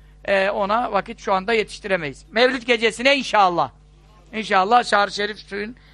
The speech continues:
inşallah nasip eder. Şimdi şehit polislerimiz Adem Keleş, efendim Yaşar Uysal,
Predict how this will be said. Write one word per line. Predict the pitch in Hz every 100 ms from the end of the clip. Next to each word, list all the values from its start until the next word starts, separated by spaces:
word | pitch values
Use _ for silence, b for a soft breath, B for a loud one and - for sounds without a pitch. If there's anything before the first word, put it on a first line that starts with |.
| b _ -
inşallah | 202 220 190 196 185
nasip | 180 185 170
eder. | 165 202 b b
Şimdi | - 247
şehit | 214 226 233
polislerimiz | 220 226 190 214 202 214 220 - b b _
Adem | 196 208 202 214
Keleş, | - 208 196 214 - _ _ _ _ _
efendim | 190 180 175 208
Yaşar | 202 202 226 214
Uysal, | 208 185 214 -